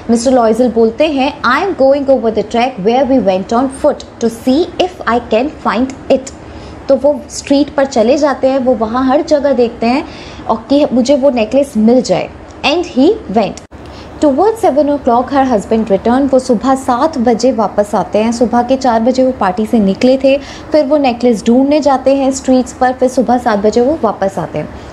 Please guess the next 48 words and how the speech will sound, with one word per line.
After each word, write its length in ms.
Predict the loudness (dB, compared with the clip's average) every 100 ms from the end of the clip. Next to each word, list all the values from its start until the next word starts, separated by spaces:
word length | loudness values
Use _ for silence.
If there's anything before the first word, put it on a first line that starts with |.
| -2 -2
उसके 280 | 0 0
बाद 240 | 2 2 2
वो 100 | 0
पुलिस 340 | 2 2 2
के 100 | -2
पास 280 | 0 0 0
जाते 320 | 0 0 2
हैं, 220 | 2 0
कैब 340 | 0 -2 -2 0
ऑफिस 400 | 0 2 0 0
में 80 | 0
जाते 360 | 2 2 2 2
हैं, 160 | 4
newspaper 480 | 2 2 0 0 0
में 200 | 0 -2 -4
ads 320 | -2 -2 -2 -2
देते 220 | 0 2
हैं 260 | 0 0 -6 -16 -2
कि 80 | 0
कहीं 320 | 0 0 0
उनको 260 | 0 2 2
necklace 460 | 2 2 2 2
मिल 220 | 4 4 4
जाए 360 | 2 0 0
और 180 | 2 2
अगर 280 | 2 2 2
वो 120 | 4
मिल 260 | 4 4 4
जाता 320 | 2 2 0
है, 120 | 2
then 220 | 2 4
they 160 | 4 2
will 240 | 2 0
offer 200 | 2 2
a 200 | 2 2
reward 340 | 0 2 2 2 -2
to 100 | 0
that 440 | -2 -4 -6 -2
person, 320 | -2 -2 -8 -10 -14 -10 -4
मतलब 240 | 0 2
they'll, 320 | 4 2 2
they'll 300 | 2 2 2
give 200 | 2 0
a 0 | -2 -2
prize 260 | -2 -2
to 80 | -2
that 300 | -2 -2 0
person। 280 | 0 0